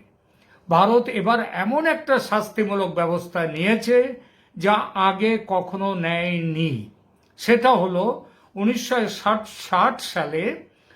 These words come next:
যে ইন্দাস ওয়াটার এগ্রিমেন্ট হয়েছিল, আইডব্লিউএ, সেই দু দেশের মধ্যে যে চুক্তিটা হয়েছিল, সেই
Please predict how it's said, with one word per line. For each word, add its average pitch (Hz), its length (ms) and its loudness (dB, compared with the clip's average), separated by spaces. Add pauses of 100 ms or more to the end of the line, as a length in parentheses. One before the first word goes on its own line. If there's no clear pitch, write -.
(140)
যে 202 220 4 (120)
ইন্দাস 220 640 2 (260)
ওয়াটার 220 680 -2 (500)
এগ্রিমেন্ট 214 720 0
হয়েছিল, 170 460 -4 (800)
আইডব্লিউএ, 185 1080 -2 (1300)
সেই 254 400 6 (920)
দু 170 180 -4
দেশের 233 360 4
মধ্যে 190 400 2 (120)
যে 196 160 -2 (120)
চুক্তিটা 190 500 -6
হয়েছিল, 196 480 0 (600)
সেই 233 260 4